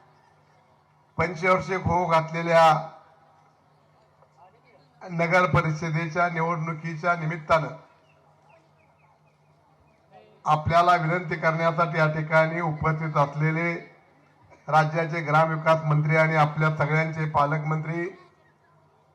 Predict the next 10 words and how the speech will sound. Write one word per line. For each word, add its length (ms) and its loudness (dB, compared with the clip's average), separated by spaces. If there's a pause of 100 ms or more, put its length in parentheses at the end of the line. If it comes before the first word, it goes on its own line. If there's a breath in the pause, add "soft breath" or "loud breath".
(1000)
आमचे 280 0
स्नेही 640 0 (960)
जयभाऊ, 500 2 (2000)
ज्यांना 200 0 (100)
अनेक 400 0
वेळेला 280 2
आपण 440 2 (1160)
टीव्हीवर, 580 2 (1700)
वर्तपत्रामधून 920 -2
पाहिलं, 600 2